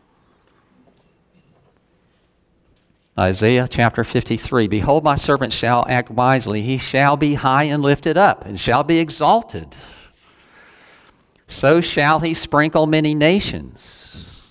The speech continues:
He had no form or majesty that we should look upon him. He was despised and rejected by men, a man of sorrows and acquainted with grief. He was despised, pierced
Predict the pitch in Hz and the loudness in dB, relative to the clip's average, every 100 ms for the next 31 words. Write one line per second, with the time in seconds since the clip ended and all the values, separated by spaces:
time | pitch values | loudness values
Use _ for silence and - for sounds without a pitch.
0 | _ _ _ _ _ _ _ _ _ _ | _ _ _ _ _ _ _ _ _ _
1 | _ _ _ _ _ - - 123 127 147 | _ _ _ _ _ -4 0 0 0 0
2 | 175 - 143 151 156 143 127 139 - - | 0 0 0 2 2 4 2 0 -2 0
3 | 151 139 117 131 - 147 127 131 165 - | 2 2 2 0 2 2 2 0 -2 0
4 | 127 117 117 131 131 131 127 127 - - | 0 0 0 -2 0 0 0 -2 -2 0
5 | 127 151 156 156 147 123 123 127 131 143 | 2 2 0 -2 -2 2 0 0 -2 0
6 | 156 147 120 110 113 117 131 156 180 - | 2 2 2 2 0 2 2 2 0 0
7 | 139 123 123 127 120 - 151 180 170 123 | 0 2 0 -2 -6 -2 0 0 -2 -4
8 | 123 135 151 135 151 143 143 143 - - | -2 0 2 2 2 0 -2 -6 -6 -2
9 | 165 139 127 127 - 208 220 226 - | 2 2 0 -6 -8 -2 0 0 -4